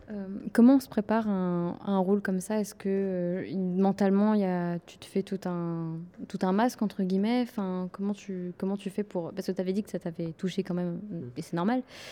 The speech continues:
Speaker 1: Mais, euh, comment tu fais sur scène pour, euh, faire abstraction, en fait, de tout ça ?
Speaker 2: Bah, du coup, pour me préparer, bah, j'essaye déjà de rentrer dans le, dans le rôle, qui peut ne pas être super compliqué parce que c'est quelqu'un qui va taper une, une femme, euh, c'est très, très éloigné de moi, en fait. Donc,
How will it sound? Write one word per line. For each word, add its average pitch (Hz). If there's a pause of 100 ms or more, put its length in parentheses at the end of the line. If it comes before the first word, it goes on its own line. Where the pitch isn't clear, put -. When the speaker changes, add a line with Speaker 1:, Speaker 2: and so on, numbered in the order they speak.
(420)
Speaker 1:
Mais, 196
euh, 180
comment 208
tu 202
fais 196
sur 185
scène 190
pour, 180
euh, 165 (120)
faire 185
abstraction, 185
en 180
fait, 175
de 170
tout 170
ça ? 180 (640)
Speaker 2:
Bah, 123
du 123
coup, 175
pour 135
me 113
préparer, 139
bah, 120
j'essaye 120
déjà 123
de 117
rentrer 110
dans 107
le, 95
dans 98
le 98
rôle, 139 (200)
qui 131
peut 180
ne 160
pas 151
être 151
super 151
compliqué 147
parce 131
que 123
c'est 117
quelqu'un 123
qui 127
va 110
taper 110
une, 113
une 110
femme, 139
euh, 107
c'est 104 (300)
très, - (320)
très 117
éloigné 107
de 107
moi, 123
en 156
fait. 147
Donc, 120